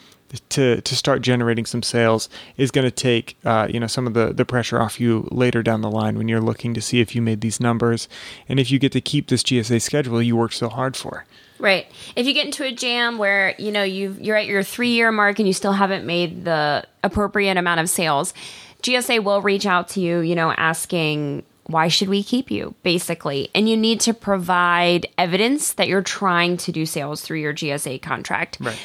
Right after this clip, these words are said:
Speaker 2: So you might give them screen caps of R F Ps that you've submitted to,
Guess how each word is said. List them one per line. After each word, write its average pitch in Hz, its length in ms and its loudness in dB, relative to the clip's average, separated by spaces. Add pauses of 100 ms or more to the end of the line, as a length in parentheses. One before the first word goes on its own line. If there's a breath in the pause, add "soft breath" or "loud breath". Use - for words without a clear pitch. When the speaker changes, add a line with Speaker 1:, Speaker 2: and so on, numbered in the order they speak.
Speaker 2:
So - 180 -2
you 190 160 2
might 185 280 0
give 190 140 -2
them 175 160 0
screen 185 340 0
caps 175 340 -2
of 156 320 0
R 185 160 2
F 185 140 -4
Ps 180 320 2
that 170 160 2
you've 156 180 2
submitted 170 580 0
to, 165 460 2